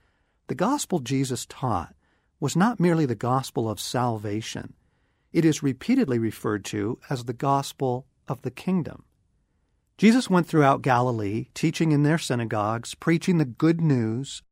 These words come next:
of the kingdom, and healing every disease and sickness among the people. Matthew four. Jesus went through all the towns and villages, teaching in their synagogues,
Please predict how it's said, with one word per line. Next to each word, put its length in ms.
of 140
the 80
kingdom, 560
and 140
healing 380
every 220
disease 560
and 120
sickness 560
among 320
the 80
people. 500
Matthew 360
four. 400
Jesus 380
went 360
through 180
all 300
the 100
towns 420
and 140
villages, 680
teaching 420
in 100
their 140
synagogues, 840